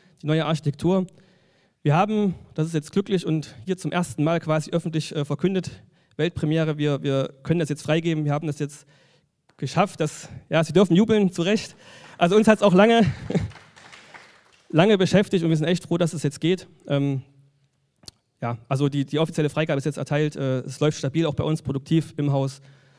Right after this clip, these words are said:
und sind wir echt froh. Ja, dann noch weitere Kleinigkeiten wie eine U-S-V-Integration für den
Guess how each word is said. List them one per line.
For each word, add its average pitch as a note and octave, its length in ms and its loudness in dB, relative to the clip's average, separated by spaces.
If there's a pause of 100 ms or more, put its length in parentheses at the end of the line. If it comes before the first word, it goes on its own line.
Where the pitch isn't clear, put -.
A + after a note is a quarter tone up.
(160)
und D3+ 240 2
sind D#3 140 -4
wir C#3+ 80 -2
echt D3 160 -4
froh. B2 240 -4 (1400)
Ja, D#3+ 140 4
dann G#3+ 120 2
noch G3 80 4
weitere F#3 240 2
Kleinigkeiten G3 580 0
wie F3 120 0
eine D#3+ 120 0
U-S-V-Integration E3 880 0
für D#3+ 80 -4
den D3 260 -2